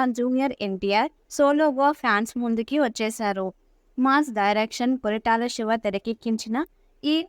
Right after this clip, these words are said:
హై వోల్టేజ్ యాక్షన్ సినిమా సెప్టెంబర్ ఇరవై ఏడున ప్రపంచవ్యాప్తంగా ఎంతో గ్రాండ్గా రిలీజ్ అయిన విషయం అందరికీ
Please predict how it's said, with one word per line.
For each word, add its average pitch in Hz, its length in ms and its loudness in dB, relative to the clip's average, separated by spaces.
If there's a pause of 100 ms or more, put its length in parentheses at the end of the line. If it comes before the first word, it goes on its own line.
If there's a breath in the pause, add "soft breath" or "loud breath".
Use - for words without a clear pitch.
హై 220 160 2 (100)
వోల్టేజ్ 220 460 0 (140)
యాక్షన్ 262 420 -2
సినిమా 226 380 0 (160)
సెప్టెంబర్ 277 560 2
ఇరవై 226 400 -2
ఏడున 220 240 0 (100)
ప్రపంచవ్యాప్తంగా 226 1120 -2
ఎంతో 240 320 0 (100)
గ్రాండ్గా 208 480 0
రిలీజ్ 220 340 0
అయిన 208 240 0 (100)
విషయం 269 300 -2
అందరికీ 196 460 -2